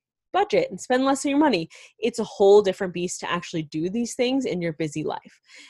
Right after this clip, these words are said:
So I want you to reflect on that and think about all of the ways that you're marketed to and consumerism affects your life.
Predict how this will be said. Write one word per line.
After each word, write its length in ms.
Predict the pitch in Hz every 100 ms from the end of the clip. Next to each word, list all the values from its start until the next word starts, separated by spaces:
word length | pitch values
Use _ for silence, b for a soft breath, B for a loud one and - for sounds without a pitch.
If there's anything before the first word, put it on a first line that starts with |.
| 208
So 140 | - 220
I 40 |
want 280 | 208 226 247
you 60 | 262
to 140 | 247
reflect 360 | 208 202 180 170
on 140 | 151
that 240 | 160 156 -
and 160 | 175 175
think 180 | 175
about 320 | 170 160 151 - b b b -
all 180 | 196 240
of 100 | 214
the 100 | 214
ways 380 | 180 165 170 165
that 180 | 135
you're 280 | 165 165 151
marketed 580 | 156 160 175 - 240 233
to 360 | - 254 240 240
and 340 | - 170 160 - _ -
consumerism 680 | 180 - 185 185 175 170 -
affects 480 | 156 160 165 - 175
your 140 | 165
life. 400 | 151 160 302